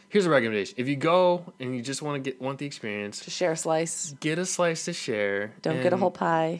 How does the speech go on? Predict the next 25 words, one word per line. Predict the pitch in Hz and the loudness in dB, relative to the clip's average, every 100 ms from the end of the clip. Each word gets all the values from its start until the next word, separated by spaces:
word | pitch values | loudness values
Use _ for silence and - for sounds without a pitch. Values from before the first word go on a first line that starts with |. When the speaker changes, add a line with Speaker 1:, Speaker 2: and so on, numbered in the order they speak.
| 151 | -6
Speaker 1:
and | 190 | -8
just | 208 | -4
take | 254 254 | -4 -6
a | |
couple | - 262 262 | -6 -6 -4
bites | 320 147 120 | -2 -2 -2
and | 123 | -6
then | 123 127 131 | -4 -6 0
be | |
Speaker 2:
Don't | 175 175 | 2 4
get | |
Speaker 1:
happy. | 113 202 - - - | 4 2 -4 -4 0
Speaker 2:
a | 190 | 2
Speaker 1:
You | |
Speaker 2:
whole | 147 196 | 6 8
Speaker 1:
spend | 196 | 10
Speaker 2:
large | 185 180 190 - | 10 10 8 4
pie | 240 180 196 | 6 6 6
plus | 330 - 196 - | 4 4 4 2
four | - - 190 175 185 | -6 2 6 8 8
Speaker 1:
<laughs> | 208 - 151 - | 6 2 -2 2
Speaker 2:
frozen | 202 196 185 180 | 4 6 4 2
slices | 180 170 175 170 175 180 | 2 2 2 -2 -4 -2
that | 175 | 2
are | 170 | 2